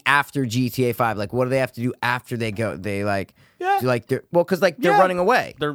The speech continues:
Speaker 2: yeah, yeah, yeah.
Speaker 1: I just think G T A five is like city. That's, like, all, you
Speaker 2: Yeah,
Speaker 1: know what I'm
Speaker 2: yeah,
Speaker 1: saying?
Speaker 2: I,
Speaker 1: Like,
Speaker 2: it's, it's, it's the outskirts when you get
Speaker 1: it's
Speaker 2: to
Speaker 1: Trevor's
Speaker 2: fucking
Speaker 1: land. I get you. Yeah,
Speaker 2: Trevor's
Speaker 1: yeah.
Speaker 2: land,
Speaker 1: In
Speaker 2: dude.
Speaker 1: Westworld too. Trevor's in Westworld.
Speaker 2: See, they, yeah, there you go.
Speaker 1: Mm-hmm.
Speaker 2: But, dude, I love, I think she does a great job.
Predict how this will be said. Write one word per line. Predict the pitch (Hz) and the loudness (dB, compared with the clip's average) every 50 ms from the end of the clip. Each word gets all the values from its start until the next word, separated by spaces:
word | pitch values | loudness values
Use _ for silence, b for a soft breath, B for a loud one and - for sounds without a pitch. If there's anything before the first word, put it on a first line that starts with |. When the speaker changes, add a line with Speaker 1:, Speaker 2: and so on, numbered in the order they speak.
| 120 120 | -6 -4
Speaker 2:
yeah, | 147 180 247 269 240 185 151 - _ - | 0 0 0 0 0 -4 -10 -14 _ -2
yeah, | 180 220 | 0 2
yeah. | 233 233 170 | 4 4 2
Speaker 1:
I | 190 | 2
just | 185 190 180 - | 2 0 -2 0
think | 196 185 156 123 | 0 -2 0 -2
G | 165 170 | -4 -2
T | 147 165 | -2 -2
A | 160 | 0
five | 151 170 156 | 0 0 0
is | 117 | -2
like | 135 117 - | -4 -6 -6
city. | - - - 202 170 120 82 | -6 -4 -2 -2 -2 -4 -4
That's, | 98 113 - - | -6 -6 -2 0
like, | 156 143 - | -2 0 2
all, | 143 143 143 135 160 | 2 2 2 4 4
you | 226 | 4
Speaker 2:
Yeah, | 214 | 4
Speaker 1:
know | 208 | 6
what | 196 | 4
I'm | 185 190 | 4 4
Speaker 2:
yeah, | 180 | 4
Speaker 1:
saying? | 160 147 160 | 4 4 4
Speaker 2:
I, | 185 185 156 180 | 4 2 0 -2
Speaker 1:
Like, | 180 175 | -4 -8
Speaker 2:
it's, | - - | -8 -8
it's, | 190 190 - - | -8 -8 -6 -4
it's | 196 185 - | -6 -6 -4
the | 196 196 | 0 2
outskirts | 196 180 165 139 - 160 147 - | 2 2 2 -2 -2 -4 -2 -2
when | 160 147 | -2 -2
you | 139 | 0
get | 160 | 0
Speaker 1:
it's | 147 - | 0 -2
Speaker 2:
to | - 131 | -2 2
Speaker 1:
Trevor's | - 269 247 185 160 143 | 4 4 4 4 0 0
Speaker 2:
fucking | 131 131 | 0 -2
Speaker 1:
land. | 127 117 110 107 131 | -2 -2 -2 -2 -4
I | 170 | -4
get | 202 175 131 107 - | -2 -4 -4 -4 -4
you. | 123 | -4
Yeah, | - 185 - - | -2 -2 -2 -2
Speaker 2:
Trevor's | 113 113 127 131 - | -2 -2 -4 -4 -2
Speaker 1:
yeah. | - - | -2 -2
Speaker 2:
land, | 185 202 202 190 165 | 0 0 -2 -2 0
Speaker 1:
In | 120 | 0
Speaker 2:
dude. | 117 - | 2 2
Speaker 1:
Westworld | 151 190 - - 156 143 139 135 | 2 0 0 -2 -2 -2 -2 -2
too. | - 202 214 165 123 - | -4 -6 -6 -6 -6 -6
Trevor's | - 131 135 156 139 | -6 -6 -4 -6 -6
in | 160 156 | -6 -8
Westworld. | 165 170 - - 120 110 98 - - | -8 -8 -8 -8 -8 -8 -8 -12 -12
Speaker 2:
See, | - 107 101 | -10 -10 -8
they, | 98 95 95 - _ _ _ - | -8 -10 -12 -14 _ _ _ -14
yeah, | 147 - 185 202 175 _ _ - | -12 -12 -12 -12 -14 _ _ -14
there | 107 123 | -12 -12
you | 147 | -12
go. | 190 220 196 - - | -12 -14 -14 -16 -16
Speaker 1:
Mm-hmm. | - 117 113 135 156 - | -18 -18 -18 -18 -10 -8
Speaker 2:
But, | 131 120 | -4 -2
dude, | 147 135 113 - _ | -2 -4 -4 -6 _
I | 120 123 131 139 139 | -2 0 0 0 0
love, | 131 117 123 131 135 131 120 113 104 101 101 107 - _ _ _ _ _ _ _ _ _ _ _ _ _ | -2 -2 -2 0 0 0 -2 -4 -8 -10 -14 -18 -20 _ _ _ _ _ _ _ _ _ _ _ _ _
I | - 117 113 | -6 -6 -4
think | 104 139 120 | -2 -4 -4
she | - 127 | -4 -4
does | 120 110 101 | -4 -4 -4
a | 107 | -6
great | 85 95 113 120 113 95 | -6 -4 -4 -4 -4 -4
job. | 101 107 110 113 107 101 95 92 | -4 -4 -2 -2 -2 -4 -6 -8